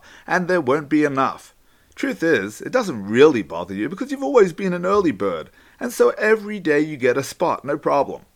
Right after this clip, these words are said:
One day, the company announces that it will be adding another hundred spots directly adjacent to the building. Those spots will be reserved for the finance department.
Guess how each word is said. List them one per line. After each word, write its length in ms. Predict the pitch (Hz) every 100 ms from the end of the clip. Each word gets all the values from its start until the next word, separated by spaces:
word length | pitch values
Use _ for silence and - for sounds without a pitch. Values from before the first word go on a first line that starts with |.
| _ _ _ _ _
One 260 | 95 139 190
day, 180 | 87 92
the 120 | 101
company 360 | - 170 143
announces 480 | 98 82 80 - 131
that 160 | 143 160
it 200 | 190 -
will 180 | 175 185
be 260 | 156 175 -
adding 320 | 156 185 170
another 340 | 156 160 165
hundred 480 | 151 - 202 208 190
spots 340 | - 165 165 -
directly 680 | 151 135 139 190 202 196 143
adjacent 520 | 127 135 139 - 147
to 60 |
the 100 | 139
building. 440 | 135 185 190 92 71 _ _ _ - _
Those 220 | - 196 208
spots 400 | - 151 170 -
will 160 | 156
be 140 | 156 175
reserved 540 | 170 131 107 147 156
for 200 | - 147
the 100 | 143
finance 680 | - - 110 127 110 90 -
department. 600 | 87 - 90 - 76